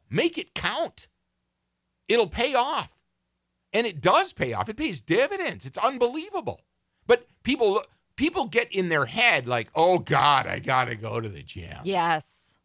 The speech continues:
Speaker 1: Right? Don't, don't even, what are you doing?
Speaker 2: Oh, this is gonna suck.
Speaker 1: Why are you approaching it like that?
Speaker 2: Right.
Speaker 1: Right? Don't look at
Speaker 2: It
Speaker 1: it like that.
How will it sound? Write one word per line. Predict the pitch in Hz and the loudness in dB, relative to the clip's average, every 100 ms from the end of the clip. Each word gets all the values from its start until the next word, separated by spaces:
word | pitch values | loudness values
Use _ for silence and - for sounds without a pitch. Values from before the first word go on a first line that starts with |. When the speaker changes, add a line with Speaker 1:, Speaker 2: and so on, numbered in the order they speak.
| - | 2
Speaker 1:
Right? | 165 220 392 - _ | 4 4 0 -6 _
Don't, | 415 427 180 | 2 2 0
don't | 202 370 | 0 0
even, | 415 381 185 | 0 -6 -12
what | 190 - | -4 -4
are | 480 | -4
you | 466 | -2
doing? | 277 466 - 170 | 2 4 4 2
Speaker 2:
Oh, | 196 196 | 2 2
this | 214 - | 0 -2
is | 175 | -6
gonna | 190 180 | -6 -6
suck. | - - 165 165 | -6 0 2 4
Speaker 1:
Why | 233 | 6
are | 392 440 | 6 4
you | 427 | 2
approaching | 359 - 277 370 320 | 0 2 0 2 -2
it | 294 170 | -2 -2
like | 135 - | -2 0
that? | 113 82 | -2 0
Speaker 2:
Right. | 156 151 - | -2 -4 0
Speaker 1:
Right? | 139 233 214 | 2 2 0
Don't | 269 320 254 | -2 -2 -4
look | 381 - | -4 0
at | 302 | 0
Speaker 2:
It | 240 | -2
Speaker 1:
it | |
like | 175 165 135 | -2 -4 0
that. | 139 107 85 | 0 0 -2